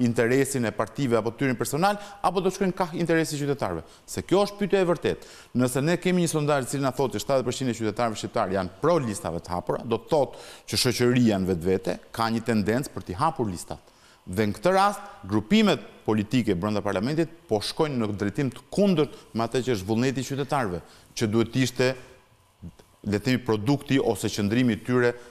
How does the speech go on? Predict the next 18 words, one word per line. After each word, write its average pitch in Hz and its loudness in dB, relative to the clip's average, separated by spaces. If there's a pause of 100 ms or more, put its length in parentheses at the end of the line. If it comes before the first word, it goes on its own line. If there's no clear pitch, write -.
(120)
në 98 -4
raport 104 -2
me 95 -4
qytetarët. 82 -6 (360)
Kjo 208 2
është 170 -2
ajo 131 0
që 113 -8
po 104 -2
ndodh. 80 -6 (340)
Dhe 90 0
ajo 117 4 (100)
që 120 2
do 104 0
të 98 -2
ndodh 120 0
në 87 -4
realitet, 90 -4